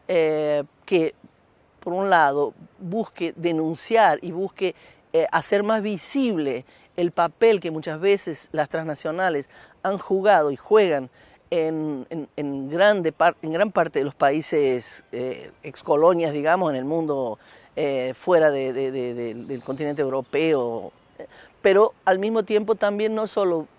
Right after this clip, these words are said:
denunciar, sino también crear condiciones, buscar mecanismos,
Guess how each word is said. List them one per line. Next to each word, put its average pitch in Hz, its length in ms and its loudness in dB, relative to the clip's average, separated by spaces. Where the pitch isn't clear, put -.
denunciar, 185 640 2
sino 202 220 -6
también 196 320 -4
crear 196 420 2
condiciones, 208 800 -4
buscar 190 500 0
mecanismos, 196 960 0